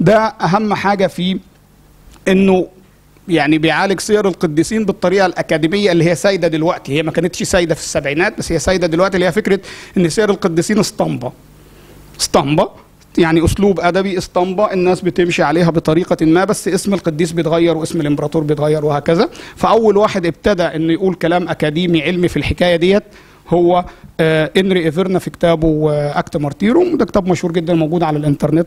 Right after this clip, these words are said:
أظن على موقع الكنوز القبطية ولا حاجة. نمرة ح-، نمرة تلاتة في الحاجات اللي منشورة ومنتشرة عظات، لأن أغلب الأدب القبطي وصلنا في صورة عظات.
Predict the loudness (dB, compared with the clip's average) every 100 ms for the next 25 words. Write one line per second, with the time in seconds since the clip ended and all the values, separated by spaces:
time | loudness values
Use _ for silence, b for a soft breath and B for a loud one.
0 | -2 -2 0 0 0 0 0 -2 -2 -4
1 | -4 -6 -4 -4 -4 -4 -6 -8 -12 B
2 | B B B B B 2 4 2 2 2
3 | 2 0 0 0 0 0 -2 -4 -6 -4
4 | -6 -4 -6 -6 -2 0 2 2 2 0
5 | 0 0 -2 -4 -2 -2 -4 -10 -20 -20
6 | -8 -2 0 0 0 0 2 0 0 0
7 | 2 2 0 0 -2 0 0 0 0 -2
8 | 0 0 2 0